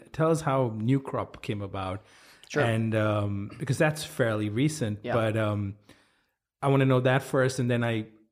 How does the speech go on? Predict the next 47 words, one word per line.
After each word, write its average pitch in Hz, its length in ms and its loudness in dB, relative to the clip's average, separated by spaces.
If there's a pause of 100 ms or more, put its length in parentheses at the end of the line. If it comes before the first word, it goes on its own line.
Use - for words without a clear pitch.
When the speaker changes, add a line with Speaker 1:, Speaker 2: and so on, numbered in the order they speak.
(100)
Speaker 1:
I - 40 -2
wanna 135 260 2
kind 143 260 0
of 139 120 -2
trace - 460 -2
this. - 580 -4
I 110 80 0
love 123 240 0
this 117 380 -2
train 110 280 0
that 107 240 -2
of 117 140 -8
thought 113 220 0
you're 104 140 0
on, 113 280 2
where 104 120 2
you're 101 120 2
talking 104 320 -4
about 98 380 -4
the, 95 260 -2 (800)
the - 80 -18
phases 110 420 0
and 101 160 0
the, 98 220 -4 (100)
and 101 160 -2
the 98 120 -6 (720)
evolution 120 600 0
of 104 280 -6
this - 300 -4
industry. 123 680 0
Speaker 2:
Sure. 123 220 -2
Speaker 1:
And 104 320 -4
we're 113 120 -2
probably 156 300 2
at 117 60 2
the 113 80 0
most 117 240 0
exciting 101 400 -4
time 98 260 -8
right 92 220 -8
now, 98 180 -4
but 110 220 -4
New 120 140 0
Speaker 2:
Yeah. - 40 -2
Speaker 1:
Crop - 260 -6
first. - 380 -12
Speaker 2:
Yeah. 123 220 -2